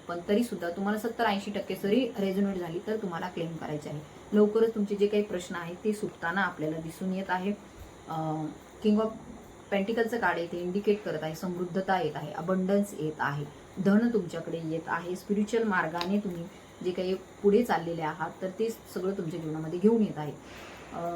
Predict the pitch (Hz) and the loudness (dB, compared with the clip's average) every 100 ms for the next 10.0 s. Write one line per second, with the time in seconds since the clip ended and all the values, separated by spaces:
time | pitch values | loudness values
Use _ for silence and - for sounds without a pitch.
0 | 170 170 - - 180 185 208 233 240 208 | -4 -6 -8 -4 0 2 4 4 4 4
1 | 180 180 190 185 196 226 233 - - - | 2 2 0 0 0 0 -2 -8 -20 -14
2 | - 196 220 226 214 196 175 165 190 185 | -6 2 6 6 6 0 0 -2 0 4
3 | 214 214 196 190 190 196 185 185 185 190 | 4 6 2 2 -2 -2 -6 -6 -4 -2
4 | 196 180 196 196 185 196 185 - 165 165 | -4 -4 -2 0 2 2 0 -4 -4 -4
5 | 160 - 165 165 170 170 - - - - | -6 -10 -10 -6 -4 -4 -8 -20 -20 -8
6 | 175 170 165 185 202 185 175 175 175 165 | -2 -2 0 4 4 4 0 -4 -4 -4
7 | 165 165 - 165 - 165 170 - - - | -4 -6 -6 -8 -8 -8 -8 -14 -20 -12
8 | 175 165 165 170 190 175 180 175 175 175 | -6 -4 -2 -2 -2 -2 -2 0 2 2
9 | 190 185 190 208 190 175 170 165 - 160 | 2 2 0 -2 -2 -4 -4 -4 -6 -6